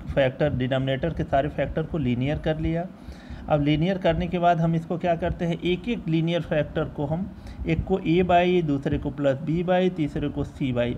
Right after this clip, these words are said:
अब यहाँ क्या करेंगे हम, इनका एलसीएम लेंगे। यहाँ पे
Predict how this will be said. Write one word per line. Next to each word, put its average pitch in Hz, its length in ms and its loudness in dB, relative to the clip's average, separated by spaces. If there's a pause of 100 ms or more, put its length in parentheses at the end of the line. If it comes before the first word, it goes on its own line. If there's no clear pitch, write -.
अब 156 180 0
यहाँ 165 260 0
क्या 196 180 -2
करेंगे 175 360 -4
हम, 202 220 -2 (260)
इनका 180 300 2
एलसीएम 151 500 0
लेंगे। 120 300 -2 (220)
यहाँ 143 240 -4
पे - 160 -8